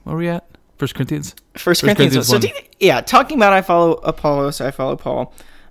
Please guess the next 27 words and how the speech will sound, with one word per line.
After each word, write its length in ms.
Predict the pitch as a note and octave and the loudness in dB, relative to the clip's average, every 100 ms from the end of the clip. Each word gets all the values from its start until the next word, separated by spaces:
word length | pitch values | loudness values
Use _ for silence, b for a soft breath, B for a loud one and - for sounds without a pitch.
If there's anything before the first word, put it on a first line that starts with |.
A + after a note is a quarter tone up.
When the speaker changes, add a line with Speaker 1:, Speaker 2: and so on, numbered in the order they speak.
| - | -4
Speaker 2:
Um, 280 | F#3 F#3 - - - - - - - - - - - | -2 -2 -6 -16 -20 -20 -20 -20 -20 -20 -20 -20 -6
there 200 | F3 G3+ | 2 4
is 140 | C#4+ C4 | 4 4
something 340 | A3+ G#3+ G3+ | 2 2 0
that's 160 | D#3 - | -2 -4
being 200 | F3 D#3 | -4 -4
condemned 440 | C#3 C3 D#3 D3 | -4 -2 -2 -2
there. 340 | B2+ - A#2+ - _ _ _ - | -6 -8 -10 -14 _ _ _ -6
And 420 | - D#3 D#3 D#3 - _ _ _ _ | -2 0 0 -2 -8 _ _ _ _
from 340 | - E3+ D#3+ | -4 0 2
my 340 | D3+ C#3 C3+ - | 2 2 0 -6
reading 460 | - D#3 E3 D#3+ | -8 -2 0 0
of 140 | C#3+ C#3 | -2 -4
it, 80 | C3+ | -4
my, 400 | C3+ C3+ C3+ - - - - | -4 -4 -6 -10 -12 -12 -10
uh, 60 | |
my, 440 | C#3 C#3 C#3 C#3 D3+ D#3+ | -8 -6 -4 -6 -8 -10
uh, 320 | G2+ A#2+ A#2 D3+ _ | -6 -6 -6 -10 _
interpretation 680 | D#3+ D#3 D3 D3 E3 E3+ D3+ | -8 -6 -8 -6 -4 -4 -4
of 100 | B2+ | -6
that, 240 | A#2+ A#2+ b b b b - | -8 -10 b b b b -8
I 120 | D3 | -6
think 300 | - G#3 B3 | -4 -6 -4
that 120 | D#3+ | -2
what's 160 | D3+ - | -2 -2
being 200 | E3 D3 | -6 -4
condemned 480 | C#3+ C#3 F3+ D3 | -6 -4 -2 -4